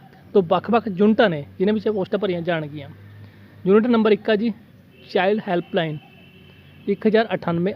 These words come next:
under, ਯੂ ਟੀ ਦੇ under ਇਹ ਪੋਸਟਾਂ ਭਰੀਆਂ ਜਾਣਗੀਆਂ ਜੀ, ਚਾਈਲਡ ਪ੍ਰੋਟੈਕਸ਼ਨ ਸੁਸਾਇਟੀ ਵਿੱਚ। ਨੰਬਰ ਦੋ ਆ ਜੀ,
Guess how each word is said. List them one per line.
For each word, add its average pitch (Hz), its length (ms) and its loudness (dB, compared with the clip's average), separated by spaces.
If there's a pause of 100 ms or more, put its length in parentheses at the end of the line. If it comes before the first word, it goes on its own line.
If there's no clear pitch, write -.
under, 180 300 0
ਯੂ 185 100 -2
ਟੀ 220 140 -2
ਦੇ 214 80 2
under 190 160 0
ਇਹ 196 60 0
ਪੋਸਟਾਂ 190 280 -4
ਭਰੀਆਂ 196 220 -2
ਜਾਣਗੀਆਂ 202 360 2
ਜੀ, 214 140 -2 (1400)
ਚਾਈਲਡ 190 280 0
ਪ੍ਰੋਟੈਕਸ਼ਨ 208 460 -2
ਸੁਸਾਇਟੀ 165 400 -2
ਵਿੱਚ। 147 260 -8 (800)
ਨੰਬਰ 185 240 0
ਦੋ 196 180 2
ਆ 202 60 2
ਜੀ, 208 200 -2